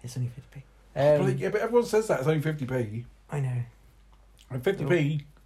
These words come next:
Speaker 1: Makes pounds, doesn't it, when you
Speaker 2: Yeah,
Speaker 1: think about it?
Speaker 2: seven
Speaker 1: Doesn't
Speaker 2: years
Speaker 1: it?
Speaker 2: ago, if it's fifty p a year, that's still a lot of fucking money.
Speaker 1: But, uh, yeah, so he made breakfast. I gave her the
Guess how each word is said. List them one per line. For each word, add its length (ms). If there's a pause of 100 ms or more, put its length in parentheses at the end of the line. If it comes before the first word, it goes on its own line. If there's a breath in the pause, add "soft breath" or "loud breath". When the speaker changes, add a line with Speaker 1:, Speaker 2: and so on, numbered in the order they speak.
(440)
Speaker 1:
Makes 260
pounds, 380
doesn't 160
it, 100
when 180
you 60
Speaker 2:
Yeah, 80
Speaker 1:
think 140
about 140
it? 100
Speaker 2:
seven 260
Speaker 1:
Doesn't 80
Speaker 2:
years 140
Speaker 1:
it? 40
Speaker 2:
ago, 160
if 140
it's 120
fifty 200
p 160
a 40
year, 220
that's 180
still 160
a 20
lot 100
of 80
fucking 160
money. 220 (260)
Speaker 1:
But, 280
uh, 440 (920)
yeah, 200
so 200
he 100
made 200
breakfast. 500
I 100
gave 240
her 420 (180)
the 100